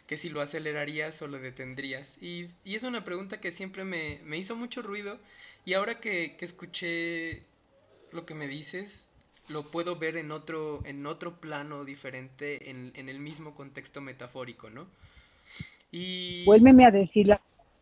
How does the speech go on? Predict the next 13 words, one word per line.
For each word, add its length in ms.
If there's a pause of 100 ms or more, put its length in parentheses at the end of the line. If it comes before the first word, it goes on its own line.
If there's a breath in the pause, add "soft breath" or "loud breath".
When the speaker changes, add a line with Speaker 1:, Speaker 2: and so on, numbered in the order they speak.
(340)
Speaker 2:
sí. 120 (420)
Speaker 1:
¿La 120
frase? 320 (1300)
Speaker 2:
La 140
frase. 320 (320)
Speaker 1:
Sí, 480 (180)
di-, 220
él 180
dice 300
que 160
Speaker 2:
Dice 260 (580 soft breath)
Speaker 1:
si 360
vivir 420